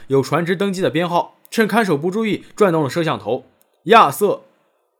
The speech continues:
亚瑟也注意到了这个线索，但看守发现了，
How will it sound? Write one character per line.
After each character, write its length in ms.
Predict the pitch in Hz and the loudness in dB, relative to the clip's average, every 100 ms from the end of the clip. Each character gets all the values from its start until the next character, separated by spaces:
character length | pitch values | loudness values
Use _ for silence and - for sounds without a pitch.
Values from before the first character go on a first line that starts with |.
| _ _ | _ _
亚 200 | 208 190 | 2 2
瑟 300 | 170 202 - - | 2 0 0 -2
也 180 | 135 | 0
注 180 | 135 214 | 0 0
意 60 | 160 | 2
到 120 | 135 | 2
了 80 | 117 | 0
这 80 | 117 | -4
个 80 | |
线 200 | 107 127 | -6 -6
索， 160 | - - _ _ - | -8 -16 _ _ -2
但 140 | 170 | -2
看 180 | 170 170 | 0 -2
守 100 | 120 | -2
发 220 | 151 156 | 2 0
现 180 | 165 | 0
了， 100 | 120 | -6